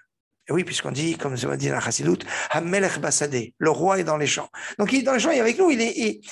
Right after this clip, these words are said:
et donc on est en proximité avec Hashem. Et c'est, c'est très intéressant parce que cette proximité avec Hashem fait que on peut transformer des notions. Par exemple, il y a les destructions du temple.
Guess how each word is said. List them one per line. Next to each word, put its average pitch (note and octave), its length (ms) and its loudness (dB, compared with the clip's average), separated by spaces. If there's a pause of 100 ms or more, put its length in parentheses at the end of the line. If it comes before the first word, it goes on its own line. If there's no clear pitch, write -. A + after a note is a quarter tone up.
(120)
et F3 60 2
donc A#3 220 8
on A3+ 120 8
est B3 60 8
en G#3 160 6
proximité C4 680 -2
avec E3+ 260 0
Hashem. C3+ 320 -8 (480)
Et B2+ 80 0
c'est, - 180 -4
c'est D3 520 0 (760)
très F#3 180 -8
intéressant E3 380 -6
parce A3 160 -8
que D3 140 -6
cette - 400 -8
proximité G#3 500 -4
avec E3 160 -2
Hashem F#3+ 420 -6 (560)
fait - 380 -4
que D#3+ 400 2 (380)
on C3+ 80 -2
peut F3 140 -2
transformer G3+ 760 0
des F3+ 140 0
notions. C3 440 -8
Par D#3 140 0
exemple, C#3 340 -8 (1200)
il D3+ 80 -2
y - 20 4
a - 20 4
les D#3 80 2
destructions D#3 400 -2
du C#3+ 100 -8
temple. B2+ 320 -8